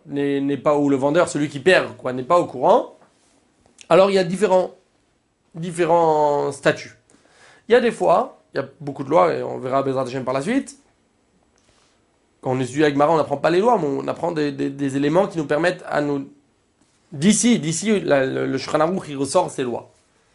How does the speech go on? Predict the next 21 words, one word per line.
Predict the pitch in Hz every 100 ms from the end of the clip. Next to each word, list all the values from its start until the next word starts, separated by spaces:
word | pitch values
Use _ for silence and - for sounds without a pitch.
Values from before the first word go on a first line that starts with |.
| _ _ _ _ _ _ _ _ _ _ -
On |
apprend | 117 113 156
des | 139
éléments | 135 170
qui | 175
nous | 143
permettent | 139 160 180
à | 151
nous | 156 143 135
éveiller | 135 165 208
à | 147
certaines | 139 165 180
lois. | 220
Après, | 208 -
il | 156
faut | 131
voir | 139 185
comment | - 143 156
on |
tranche. | 139 - 131 - - _ _ _ _ _ _ _ _ _ _ _ _ _ _ _ _ _ _ -
De, | 156 165 170 165 156 160